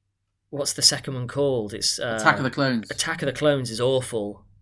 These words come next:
Speaker 2: <laughs>
Speaker 1: in a thousand different ways. It's just got Hayden Christensen talking about sand. Oh, the sand.
Speaker 2: Is that the sec-, yes, second one,
Speaker 1: That's the
Speaker 2: isn't it?
Speaker 1: sand, yes. It's coarse and
Speaker 2: Irrit-,
Speaker 1: whatever, and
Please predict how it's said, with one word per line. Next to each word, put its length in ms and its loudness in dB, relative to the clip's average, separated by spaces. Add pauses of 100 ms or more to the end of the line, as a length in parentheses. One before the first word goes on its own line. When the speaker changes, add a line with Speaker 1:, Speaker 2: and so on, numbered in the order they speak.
(120)
Speaker 2:
<laughs> 280 -10
Speaker 1:
in 80 0
a 60 0
thousand 500 2
different 380 -4
ways. 340 0
It's 100 -4
just 140 -2
got 140 -4
Hayden 280 4
Christensen 600 -4
talking 360 -4
about 500 -4 (320)
sand. 920 0 (1200)
Oh, 280 4
the 120 -2
sand. 680 0
Speaker 2:
Is 140 0
that 180 10
the 80 -4
sec-, 280 0
yes, 320 2
second 380 -4
one, 80 4
Speaker 1:
That's 140 2
the 40 -4
Speaker 2:
isn't 120 6
it? 40 6
Speaker 1:
sand, 580 0
yes. 760 -4
It's 180 -4
coarse 640 2
and 220 -6
Speaker 2:
Irrit-, 20 -2
Speaker 1:
whatever, 220 6 (180)
and 60 0